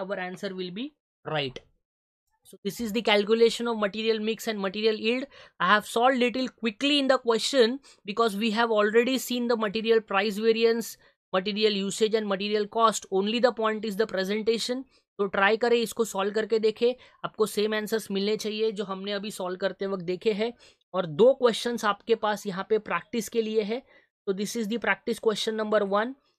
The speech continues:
and this is the practice question number second, ठीक है, ध्यान से। तो प्रैक्टिस क्वेश्चन नंबर वन और प्रैक्टिस क्वेश्चन नंबर सेकंड आपके पास अवेलेबल है।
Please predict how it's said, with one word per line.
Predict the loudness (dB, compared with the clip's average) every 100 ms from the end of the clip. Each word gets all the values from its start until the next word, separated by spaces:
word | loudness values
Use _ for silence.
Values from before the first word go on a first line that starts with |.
| _ _
and | -4 0
this | 0 -2
is | -6
the | -6 -4
practice | -4 -4 -8
question | -6 -8 -6 -8 -6
number | -4 -6
second, | -4 -6 -4 -6 -6 _ _
ठीक | -14 -10
है, | -8
ध्यान | -4 -6 -6
से। | -4 -4 -6 _ _ -12
तो |
प्रैक्टिस | -4 -4 -4 -6
क्वेश्चन | -4 -4 -4 -8
नंबर | -4 -4 -4
वन | -4 -4
और |
प्रैक्टिस | -4 -6 -6 -6 -6
क्वेश्चन | -8 -8 -8
नंबर | -6 -8
सेकंड | -8 -8 -6 -6
आपके | -6 -8
पास | -8 -6
अवेलेबल | -4 -4 -6 -4
है। | -6